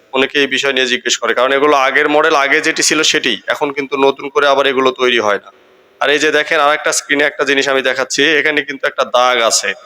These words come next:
মানে এটা কেচিং এর যে দাগ সেটিই কিন্তু। এটা কোম্পানি থেকে, অনেকে প্রশ্ন করে যে, "ভাই, হাতে পাওয়ার পর যে এই সাইডটা ফাটা আছে ডেলিভারি ম্যান যাওয়ার পর," এই আমি তাদেরকে ভিডিওতে দেখিয়ে দিচ্ছি, আপনি স্পষ্টভাবে দেখেন, আশা করি দেখলে বুঝতে পারবেন।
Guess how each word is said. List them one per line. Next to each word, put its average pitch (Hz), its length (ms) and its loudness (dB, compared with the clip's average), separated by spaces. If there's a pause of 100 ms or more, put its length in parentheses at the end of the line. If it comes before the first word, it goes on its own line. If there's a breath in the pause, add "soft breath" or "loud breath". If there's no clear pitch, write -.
(480)
মানে 131 200 2
এটা 143 140 0
কেচিং 151 380 0
এর 156 120 2
যে 151 120 0
দাগ 147 240 2
সেটিই 143 380 0
কিন্তু। 113 380 -4 (520)
এটা 139 160 -2
কোম্পানি 151 380 2
থেকে, 143 220 2
অনেকে 143 300 2
প্রশ্ন 143 280 -2
করে 147 180 2
যে, 143 100 0
"ভাই, 139 260 0 (340)
হাতে 135 140 2
পাওয়ার 139 200 2
পর 139 160 2
যে 139 120 0
এই 139 60 0
সাইডটা 135 360 -2
ফাটা 131 320 0
আছে 131 180 0
ডেলিভারি 135 340 0
ম্যান 127 160 0
যাওয়ার 123 240 2
পর," 139 200 0 (380)
এই 135 100 2
আমি 139 160 2
তাদেরকে 139 380 0
ভিডিওতে 135 420 -2
দেখিয়ে 135 340 -2
দিচ্ছি, 131 300 0
আপনি 135 200 -2
স্পষ্টভাবে 135 600 0
দেখেন, 127 300 -2
আশা 131 200 0
করি 127 180 -4
দেখলে 120 260 -4
বুঝতে 120 260 -14
পারবেন। 123 320 2